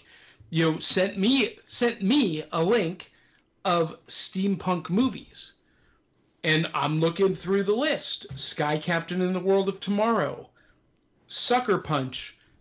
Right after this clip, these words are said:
I'll give them that one on the line. I'll put that on the line. Um, uh, but, uh, you know, Hellboy and, um, Mary Poppins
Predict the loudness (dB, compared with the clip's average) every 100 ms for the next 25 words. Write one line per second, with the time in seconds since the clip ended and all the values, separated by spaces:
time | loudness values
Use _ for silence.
0 | _ _ 0 2 2 0 -4 2 2 4
1 | 2 4 4 4 2 0 -6 _ _ _
2 | 0 2 2 2 2 2 2 0 -2 -4
3 | -8 -14 -20 _ _ -6 -4 -2 0 2
4 | 2 0 0 -2 -4 -4 -4 -2 -2 -4
5 | -6 -10 -10 -10 0 2 2 0 -6 -12
6 | -20 -20 -20 -20 -20 -20 _ _ -14 -10
7 | -6 -4 2 4 4 0 -8 -12 -14 -4
8 | 0 0 -2 -12 -10 -4 -4 -6 -4 0
9 | 2 2 0 -2 -8 -14 _ _ _ _
10 | 0 2 4 2 -2 -10 _ _ -4 0
11 | 2 0 -4 -10 _ _ _ _ 0 2
12 | 4 2 0 -2 0 0 -2 -10 -14 -16
13 | -16